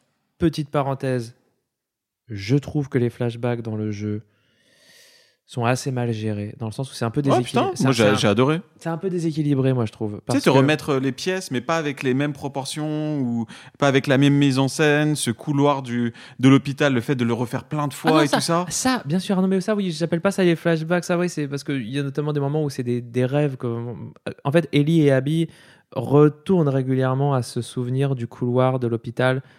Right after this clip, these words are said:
Speaker 1: euh, où, euh, le père d'Abby a été tué. Et
Speaker 2: Mm.
Speaker 1: donc, du coup, en l'occurrence, pour Ellie, où, euh, où elle a cherché des, elle a essayé de chercher, de trouver des réponses
Speaker 2: Mm.
Speaker 1: à, euh, ce mensonge que lui aurait dit, euh,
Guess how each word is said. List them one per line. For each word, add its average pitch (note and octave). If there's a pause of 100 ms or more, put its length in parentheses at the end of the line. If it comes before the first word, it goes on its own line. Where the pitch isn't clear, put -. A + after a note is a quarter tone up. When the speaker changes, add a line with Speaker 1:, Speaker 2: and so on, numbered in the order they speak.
(240)
Speaker 1:
euh, A2
où, C3
euh, G#2+
le G#2+
père A#2
d'Abby A#2
a B2+
été A#2+
tué. A#2+ (240)
Et A#2+
Speaker 2:
Mm. -
Speaker 1:
donc, G#2+
du G#2+
coup, B2+
en B2
l'occurrence, A2+
pour A2
Ellie, B2
où, -
euh, C3 (440)
où A2
elle G#2
a G#2
cherché A#2+
des, A#2+
elle G#2+
a -
essayé A2
de -
chercher, -
de C3
trouver C3+
des B2
réponses A2 (180)
Speaker 2:
Mm. A2 (120)
Speaker 1:
à, A#2+
euh, G#2
ce A#2
mensonge A2
que B2+
lui A2+
aurait A2
dit, B2
euh, G2